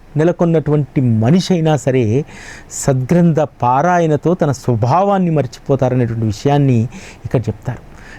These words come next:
కాకాసాహెబ్ దీక్షితు రోజు కూడా వాడాలో సద్గ్రంథ పారాయణ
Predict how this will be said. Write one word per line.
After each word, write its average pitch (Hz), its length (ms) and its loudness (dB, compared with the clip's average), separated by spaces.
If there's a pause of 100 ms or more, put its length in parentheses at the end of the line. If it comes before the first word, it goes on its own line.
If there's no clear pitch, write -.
(120)
కాకాసాహెబ్ 175 540 0
దీక్షితు 151 760 0
రోజు 160 580 2
కూడా 135 420 0
వాడాలో 123 600 0 (460)
సద్గ్రంథ 151 460 0
పారాయణ 131 460 0